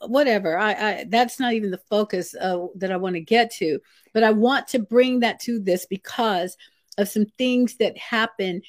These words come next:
in the body of Yeshua that are not acceptable. Now, I'm gonna be on a couple of different programs talking about what I'm talking, going to introduce tonight, but I'm not gonna get into it tonight the way I will when I'm in dialogue with some other people.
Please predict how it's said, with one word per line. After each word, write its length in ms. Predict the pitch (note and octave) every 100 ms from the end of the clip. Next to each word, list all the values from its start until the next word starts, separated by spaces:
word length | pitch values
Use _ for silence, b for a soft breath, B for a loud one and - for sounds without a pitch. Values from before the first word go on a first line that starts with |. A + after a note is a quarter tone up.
| B -
in 180 | A#3 A#3
the 80 | G#3
body 560 | E3+ G#3+ A3 G3+ G3
of 140 | F#3+ F#3
Yeshua 720 | F#3 F3+ - C#4 C4+ F3+ E3+ b -
that 140 | A3+
are 60 | A3
not 240 | A3 G3+
acceptable. 760 | F#3+ - F3+ E3+ - D3+ D3 B B -
Now, 100 | G3+
I'm 120 | C#4
gonna 180 | D4 G#3+
be 240 | A3 G#3+
on 260 | G3+ F#3+ - F3+ -
a 180 | E3+ E3 _ _
couple 320 | - G#3+ A#3
of 80 | F3+
different 340 | G#3 G3+ D#3+ -
programs 540 | G#3+ F#3+ G3+ G3 -
talking 460 | - G#3+ G3+ G#3 G3
about 380 | F#3 F#3 - b b b -
what 240 | F#3+ G#3
I'm 80 | G3
talking, 420 | G#3 F#3+ G3 F3 F3+ F3 E3
going 320 | G#3+ G#3+ A3+
to 200 | G#3+ G3
introduce 500 | G#3+ G#3+ F#3+ G#3 G#3
tonight, 400 | - G3+ G3+ F#3+
but 120 | G3
I'm 180 | G#3 G#3
not 200 | G#3+ F#3+
gonna 200 | G#3 F#3
get 220 | F3 G3+
into 280 | G3 G3 F#3
it 120 | D#3
tonight 360 | - F3 F3+ E3+
the 80 | E3+
way 140 | F3+
I 100 | E3+
will 260 | E3+ F#3 F3
when 120 | F3
I'm 140 | E3
in 100 | E3
dialogue 540 | E3 F3+ E3 E3 D#3 D#3
with 160 | E3
some 180 | - E3+
other 180 | E3 D3+
people. 480 | - E3 - -